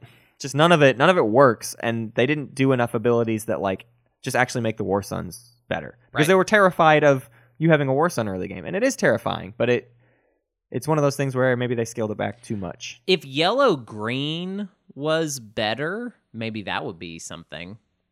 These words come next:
Speaker 1: Maybe, but
Speaker 2: It's
Speaker 1: again, the
Speaker 2: just not
Speaker 1: infantry, the infantry with a War Sun just doesn't
Speaker 2: Right,
Speaker 1: make sense
Speaker 2: yeah,
Speaker 1: to
Speaker 2: why
Speaker 1: me.
Speaker 2: is that what
Speaker 1: It just
Speaker 2: it's
Speaker 1: doesn't work for
Speaker 2: focusing
Speaker 1: me.
Speaker 2: on? I don't know. Yeah,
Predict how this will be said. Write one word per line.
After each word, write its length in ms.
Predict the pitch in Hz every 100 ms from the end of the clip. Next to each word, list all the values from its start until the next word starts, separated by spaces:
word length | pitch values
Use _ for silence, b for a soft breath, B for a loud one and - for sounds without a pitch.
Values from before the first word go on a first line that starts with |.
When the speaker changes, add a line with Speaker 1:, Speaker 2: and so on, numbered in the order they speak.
| _ _ -
Speaker 1:
Maybe, 240 | 127 113
but 160 | 92 113
Speaker 2:
It's 60 | 110
Speaker 1:
again, 220 | 147 139
the 80 | 110
Speaker 2:
just 140 | 127
not 100 | 131
Speaker 1:
infantry, 280 | 120 113 151
the 140 | -
infantry 340 | 113 143 151 156
with 140 | 151
a 60 | 143
War 200 | 139 151
Sun 300 | - 117 107
just 160 | 107
doesn't 100 | 113 151
Speaker 2:
Right, 100 | 139
Speaker 1:
make 80 | 104
sense 220 | 127 113
Speaker 2:
yeah, 40 |
Speaker 1:
to 60 | 101
Speaker 2:
why 160 | 117
Speaker 1:
me. 60 | 127
Speaker 2:
is 140 | 123
that 300 | 113 120 117
what 120 | 107 113
Speaker 1:
It 40 |
just 80 | -
Speaker 2:
it's 120 | 135
Speaker 1:
doesn't 60 | 110
work 180 | 107 120
for 120 | -
Speaker 2:
focusing 40 |
Speaker 1:
me. 60 | 90
Speaker 2:
on? 120 | - -
I 80 |
don't 120 | 151 151
know. 200 | 120 110 _
Yeah, 240 | 123 143